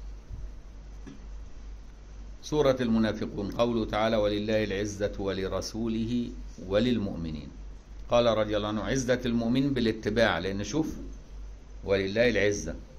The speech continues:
وبعد العزة بعد كده من الله لمين؟ لرسوله، وبعد كده المؤمنين يستمدوها من النبي،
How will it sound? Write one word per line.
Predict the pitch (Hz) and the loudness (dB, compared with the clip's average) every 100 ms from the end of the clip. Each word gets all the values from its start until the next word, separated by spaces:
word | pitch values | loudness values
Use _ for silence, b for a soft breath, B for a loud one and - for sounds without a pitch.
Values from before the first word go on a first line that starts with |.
| - | -6
وبعد | 95 98 | 2 2
العزة | 104 110 120 110 | 4 2 4 4
بعد | 104 | 4
كده | 104 110 110 107 | 2 2 2 2
من | 98 98 | 0 -2
الله | 98 110 | 0 2
لمين؟ | 110 113 117 92 | 4 6 4 2
لرسوله، | 104 95 95 139 135 - - - - - - - - - | 2 2 2 0 0 0 -6 -14 -16 -16 -14 -12 -12 0
وبعد | 110 110 | 4 4
كده | 113 - 110 | 4 2 4
المؤمنين | 117 120 110 117 147 151 | 4 2 2 2 2 2
يستمدوها | 131 - 120 117 123 | 0 2 2 4 4
من | 120 | 4
النبي، | 107 98 85 | 2 0 -4